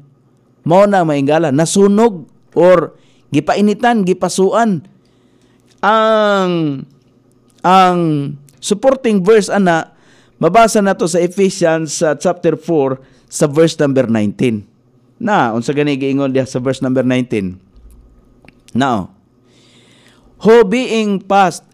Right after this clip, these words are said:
feeling have given themselves over unto lasciviousness, to work all uncleanness with greediness." Kinsa ingon nga nawad-an og pagbati,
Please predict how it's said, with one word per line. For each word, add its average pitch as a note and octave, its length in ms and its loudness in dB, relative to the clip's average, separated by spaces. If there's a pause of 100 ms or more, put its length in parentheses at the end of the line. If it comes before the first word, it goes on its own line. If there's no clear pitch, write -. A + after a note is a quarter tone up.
feeling E3 640 0 (320)
have G#3 480 2 (400)
given E3 720 0
themselves F3 640 0
over F3 400 2
unto E3 520 0
lasciviousness, C#3+ 1000 -4 (640)
to D3+ 80 2
work A#3+ 480 4
all F3+ 440 4
uncleanness C#3+ 840 -2 (120)
with D#3 400 2 (1200)
greediness." A2+ 920 -4 (1160)
Kinsa G#3+ 560 0
ingon A3 480 0
nga G3 80 0
nawad-an G3 560 2
og F3+ 160 -2
pagbati, E3+ 720 -2